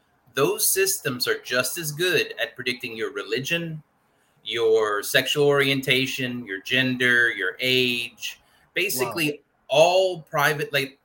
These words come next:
Speaker 1: now, so one of the ways that these companies get around this is they don't feed that data in as training data. But in the course of learning how to predict your behavior, the A I figures it out anyway.
Speaker 2: Wow.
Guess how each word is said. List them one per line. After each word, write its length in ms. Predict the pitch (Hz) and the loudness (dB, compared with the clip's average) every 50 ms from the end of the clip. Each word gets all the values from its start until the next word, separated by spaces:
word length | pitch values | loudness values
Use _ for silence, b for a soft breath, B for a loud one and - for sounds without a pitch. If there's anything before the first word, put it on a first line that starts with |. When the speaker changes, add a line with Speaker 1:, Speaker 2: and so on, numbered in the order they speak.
| _ _ | _ _
Speaker 1:
now, 140 | - 139 165 | -4 -4 -2
so 160 | 160 - 156 | -2 -2 -2
one 180 | 151 151 180 196 | -2 -2 -2 -2
of 80 | 214 180 | -2 -4
the 80 | 185 | -4
ways 400 | 156 147 143 139 135 135 131 131 - | 0 0 2 2 0 -2 -4 -6 -6
that 180 | 127 123 - | -6 -6 -8
these 180 | - 123 117 - | -10 -16 -14 -10
companies 400 | - 131 113 - - 104 95 - | -8 -8 -8 -8 -10 -14 -14 -10
get 300 | - 110 104 101 - - _ _ _ - | -6 -4 -4 -4 -6 -10 _ _ _ -10
around 420 | 120 127 156 196 240 240 220 180 127 | -4 0 0 2 2 0 -4 -4 -2
this 340 | 113 107 101 - - - b b b b b b | 0 0 0 -2 -6 -14 b b b b b b
is 140 | - 123 123 | -14 -8 -4
they 140 | - 202 226 | -2 -2 0
don't 260 | 247 254 247 247 - | 0 -2 -4 -6 -10
feed 440 | - - - 190 190 196 190 165 156 | -14 -10 -8 -6 -6 -6 -8 -6 -4
that 280 | 175 165 151 - - | -4 -4 -4 -4 -6
data 260 | 143 143 139 135 127 | -6 -4 -4 -2 -4
in 500 | 123 120 117 127 131 127 120 113 104 95 95 - 110 110 | -4 -4 -4 -4 -2 -2 -4 -4 -8 -14 -8 -6 -4 -4
as 140 | 101 - | -4 -6
training 440 | - - 180 190 202 175 135 110 101 | -6 -2 0 0 0 -2 -4 -6 -6
data. 260 | 95 95 87 - - - - _ _ _ _ _ _ _ _ _ _ _ _ _ _ _ - | -6 -6 -6 -8 -12 -20 -20 _ _ _ _ _ _ _ _ _ _ _ _ _ _ _ -2
But 380 | 147 175 190 175 139 123 - 139 | 0 0 0 0 -2 -2 -4 -6
in 120 | 135 127 | -6 -6
the 60 | 123 | -8
course 360 | 123 - - 165 170 170 - | -8 -10 -10 -10 -8 -6 -6
of 180 | - 139 - - | -8 -8 -10 -10
learning 500 | 101 101 110 123 127 131 135 143 143 135 | -10 -4 -2 0 0 0 0 -2 -4 -6
how 280 | - - 117 113 120 131 | -6 -4 -2 -2 0 -2
to 80 | 135 | -4
predict 500 | 131 131 - 117 104 117 113 110 - _ | -6 -10 -12 -12 -8 -8 -8 -8 -10 _
your 120 | 117 113 101 | -16 -12 -8
behavior, 760 | - 95 90 95 101 98 107 117 123 143 165 180 202 208 - _ _ _ _ _ _ _ _ _ _ _ _ _ _ _ _ - | -8 -8 -8 -8 -10 -10 -10 -10 -8 -6 -6 -6 -6 -8 -12 _ _ _ _ _ _ _ _ _ _ _ _ _ _ _ _ -12
the 180 | 107 - - 147 | -10 -4 -2 0
A 140 | 175 185 | 2 2
I 160 | 185 180 180 165 | 2 2 0 0
figures 420 | - - 175 160 165 156 139 - | -2 -6 -6 -6 -6 -6 -4 -2
it 100 | 147 143 | 2 4
out 200 | 131 131 123 110 | 4 4 4 4
anyway. 340 | 113 110 104 90 87 - - - _ _ _ _ _ _ _ _ _ _ _ _ _ _ _ _ _ _ _ | 0 -2 -4 -8 -12 -16 -20 -20 _ _ _ _ _ _ _ _ _ _ _ _ _ _ _ _ _ _ _
Speaker 2:
Wow. 400 | 131 123 110 104 101 90 80 - | -14 -12 -10 -10 -10 -12 -14 -16